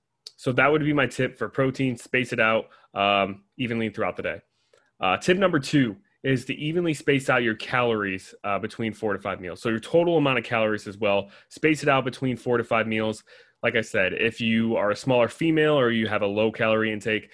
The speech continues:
um, you could probably space it out evenly between three meals. Like if your calorie intake was, um, you know, maybe eighteen hundred, you could split that up between three meals of six hundred, and that would be fine. Um,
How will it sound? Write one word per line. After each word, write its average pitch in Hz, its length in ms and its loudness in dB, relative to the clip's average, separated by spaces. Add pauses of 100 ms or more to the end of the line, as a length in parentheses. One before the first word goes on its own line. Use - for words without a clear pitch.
(260)
um, 98 280 0
you 123 100 2
could 123 160 0 (140)
probably 123 460 0
space 117 340 -2
it 113 80 0
out 110 300 2
evenly 117 320 -4
between 104 460 -8
three 120 280 -2
meals. 131 400 -2
Like 104 180 -4
if 98 160 -8
your 104 120 -4
calorie 101 440 -4
intake 98 400 -8 (340)
was, 98 460 -2
um, 92 360 -6 (400)
you 135 60 0
know, 123 80 4
maybe 117 380 0 (120)
eighteen 135 300 0
hundred, 127 440 0
you 120 100 -2
could 113 220 -4
split - 400 -4
that 113 160 4
up 107 140 0
between 107 500 -8
three 120 200 2
meals 107 280 0
of 101 80 -12
six 127 200 -4
hundred, 180 280 -2
and 110 160 -6
that 104 120 2
would 104 120 -4
be 107 100 -4
fine. 104 300 -2 (360)
Um, 104 420 0